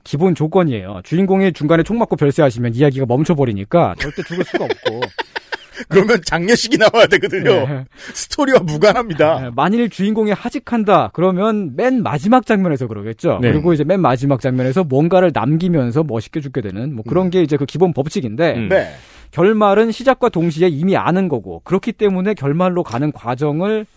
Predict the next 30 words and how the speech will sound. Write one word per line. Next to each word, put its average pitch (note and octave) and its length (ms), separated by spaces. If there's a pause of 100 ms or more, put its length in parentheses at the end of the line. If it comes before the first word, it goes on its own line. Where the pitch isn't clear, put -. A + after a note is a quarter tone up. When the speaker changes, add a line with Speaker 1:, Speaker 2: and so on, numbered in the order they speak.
Speaker 1:
어떻게 D#3 380
풀어내느냐가 E3+ 720 (840)
Speaker 2:
네. C3+ 60
Speaker 1:
관심사가 C3+ 420
되는 G#2 220
거죠. D2+ 200 (300)
Speaker 2:
어, F3+ 320
파격을 A#3+ 420
주면서 F3+ 260
뒤집을 D#3 260
수 F#3+ 120
있지 C#3 180
않나요? C3 360 (300)
지금 F3 240
여기까지 E3+ 320
얘기 C#3+ 160
들으셨으면 C#3 640
이 F3 100
기법을 C#3 400
아시게 G#2 200
됩니다. D2+ 360 (300)
Speaker 1:
음. G#2+ 120
Speaker 2:
그때 E3+ 300
준다는 F3+ 440
파격이요. D#3+ 840 (960)
가는, F#3+ 580
스토리가 C#4 440
진행되는 G3 560
큰 D4+ 260
길에서 C3+ 600